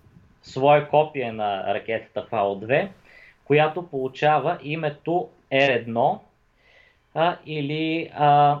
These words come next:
това е предшественика на ракетата Семьорка, с помощта на която първите спътници, а, Гагарин излита в, а, космоса, първите мисии до Луната.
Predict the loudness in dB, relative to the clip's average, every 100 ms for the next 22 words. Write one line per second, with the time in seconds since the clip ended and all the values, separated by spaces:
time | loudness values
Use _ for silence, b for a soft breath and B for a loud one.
0 | -6 _ 2 2 -4 -10 -4 -4 -4 -10
1 | -12 -10 -8 -6 -2 -4 -4 -14 _ -10
2 | -8 -2 0 0 -6 -10 -8 -6 0 2
3 | 0 -6 -12 -12 -16 -14 -16 -4 -2 -2
4 | -2 -4 -4 -6 -4 -4 -6 -14 -4 -2
5 | -2 -10 -8 -6 -4 -6 B B B B
6 | B -4 2 4 4 2 -2 -4 2 4
7 | 4 0 -4 -6 -12 -16 -6 -4 -2 -2
8 | -2 -4 -8 -4 0 0 -4 _ _ _
9 | _ _ _ _ -4 0 0 -2 -10 -4
10 | 2 4 2 0 -10 _ -4 -4 -4 -6
11 | -6 -8 -10 -6 -4 0 0 0 2 0